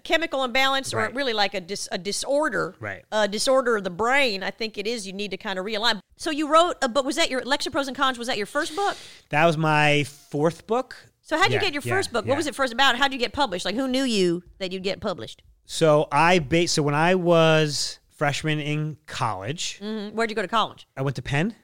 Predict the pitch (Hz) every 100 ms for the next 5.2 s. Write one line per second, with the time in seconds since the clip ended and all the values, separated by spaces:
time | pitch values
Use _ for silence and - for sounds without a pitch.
0 | _ 208 147 - 185 - 165 185 240 240
1 | 233 320 339 381 - _ - 131 139 160
2 | 170 160 156 160 160 156 151 139 147 135
3 | 160 160 160 160 139 135 143 156 - 160
4 | 160 160 147 143 143 143 285 262 262 277
5 | 277 302